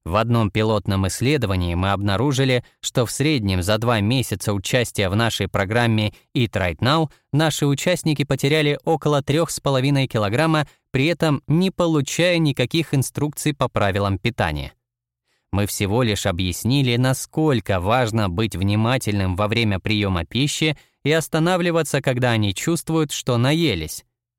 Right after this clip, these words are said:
Это исследование стало доказательством того, что осознанность —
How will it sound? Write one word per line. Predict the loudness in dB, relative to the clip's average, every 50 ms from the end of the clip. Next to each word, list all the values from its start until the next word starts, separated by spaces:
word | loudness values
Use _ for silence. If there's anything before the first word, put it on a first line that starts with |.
| _ _ _ _ _ _ _ _ _ _ _ _ -2
Это | -2 0 0 0 0 0
исследование | 0 0 0 0 2 2 0 -2 -2 -2 -2 -4 -6 -8
стало | -10 -4 -2 0 0 2
доказательством | 0 0 0 0 0 0 0 0 0 -2 -4 -4 -2 0 0 0 2
того, | 0 0 0 0 0
что | -2 -2 -2 0 0
осознанность — | 0 0 0 0 0 2 2 2 2 2 2 0 -2 -4 -10 -18